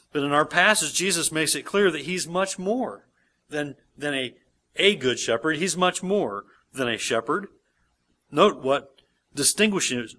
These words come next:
distinguishes him as the Good Shepherd. Look at verse eleven. He says, "I am the Good Shepherd." And look at this distinguishing characteristic of Christ as the Good Shepherd in verse eleven. "The Good Shepherd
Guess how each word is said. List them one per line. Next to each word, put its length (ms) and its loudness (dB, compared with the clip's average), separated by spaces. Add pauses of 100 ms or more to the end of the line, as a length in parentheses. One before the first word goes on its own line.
(260)
distinguishes 540 0
him 220 -2
as 300 6
the 100 -2
Good 180 0
Shepherd. 380 0
Look 140 -2
at 100 -2
verse 320 0
eleven. 380 0
He 80 -4
says, 200 -2
"I 180 0
am 100 0
the 60 0
Good 260 0
Shepherd." 480 -2 (420)
And 120 -10
look 160 0
at 100 -4 (220)
this 160 -2
distinguishing 680 -2
characteristic 800 -2 (260)
of 360 0 (260)
Christ 500 -2
as 240 0
the 120 -8
Good 180 -4
Shepherd 340 -4
in 100 -10
verse 260 -6
eleven. 360 -6 (260)
"The 200 -2
Good 480 2 (100)
Shepherd 680 -4